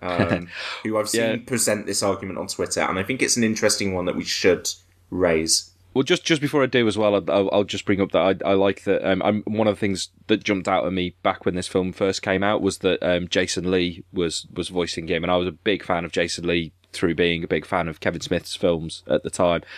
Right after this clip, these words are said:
Speaker 2: And I'm pleased that Jason Lee is apparently no longer a Scientologist, so I can feel less guilty about being a fan of him. But I've always liked him as an actor, ev-, like, ever since Mallrats. Uh, and
Speaker 1: What's
Speaker 2: I think
Speaker 1: his,
Speaker 2: he, he
Speaker 1: what's
Speaker 2: hmm?
Speaker 1: his son called? Is it Pilot Inspector? Is that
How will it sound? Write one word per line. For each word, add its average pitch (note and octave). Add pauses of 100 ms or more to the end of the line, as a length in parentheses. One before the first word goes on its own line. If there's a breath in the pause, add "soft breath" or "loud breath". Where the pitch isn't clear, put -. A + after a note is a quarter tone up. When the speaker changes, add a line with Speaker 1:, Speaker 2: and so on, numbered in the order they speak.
(180 loud breath)
Speaker 2:
And G#2
I'm G#2+
pleased B2+
that -
Jason A2+
Lee A#2+
is A2
apparently A2
no G#2+
longer G#2+
a G#2
Scientologist, G#2+
so F#2
I F#2
can -
feel F#2
less F2+
guilty F2+
about E2+
being F2
a F2+
fan F2
of E2+
him. F2
But -
I've F#2+
always F2+
liked F2+
him D#2
as -
an D2+
actor, E2
ev-, D#2
like, D#2
ever D2
since -
Mallrats. D2+ (480 loud breath)
Uh, F2
and G2+
Speaker 1:
What's C3
Speaker 2:
I -
think G#3
Speaker 1:
his, E3
Speaker 2:
he, B2
he B2+ (480)
Speaker 1:
what's E3+
Speaker 2:
hmm? F3+
Speaker 1:
his A3
son C3
called? F2
Is A2
it -
Pilot E3+
Inspector? -
Is A2
that C3